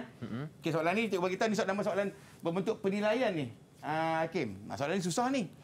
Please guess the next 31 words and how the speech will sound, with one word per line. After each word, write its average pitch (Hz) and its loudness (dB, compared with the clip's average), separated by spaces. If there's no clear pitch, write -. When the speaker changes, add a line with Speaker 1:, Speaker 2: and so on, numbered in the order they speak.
Speaker 2:
Maksud 151 2
dia 220 2
pelajar-pelajar 208 2
kena 214 2
jawab 214 4
di 180 -2
luar 214 2
kotak. 233 -2
Speaker 1:
Hmm. 165 0
Speaker 2:
Ha, 131 0
dia 185 2
tak 220 0
mesti 190 0
soalan, 180 2
jawapan-jawapan 190 0
yang 180 -4
kita 185 0
bincangkan 196 -2
tadi. 226 0
Speaker 1:
Ya. 113 0
Speaker 2:
Contohnya 208 2
dia 185 2
kata 277 -2
kita 214 -2
ada 202 0
kaedah 185 -2
A 208 0
dan 202 0
kaedah 190 2
B, 190 0
kan. 247 2